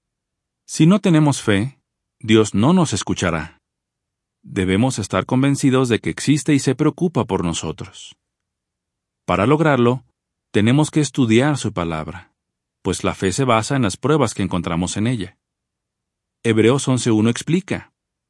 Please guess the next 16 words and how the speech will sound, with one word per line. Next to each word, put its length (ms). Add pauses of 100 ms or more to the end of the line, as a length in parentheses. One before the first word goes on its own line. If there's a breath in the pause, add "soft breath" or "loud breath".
(340)
"Fe 360 (400)
es 260
la 80
expectativa 720
segura 400
de 100
las 160
cosas 340
que 100
se 100
esperan, 520 (640)
la 180
demostración 720
evidente 540
de 120
realidades 760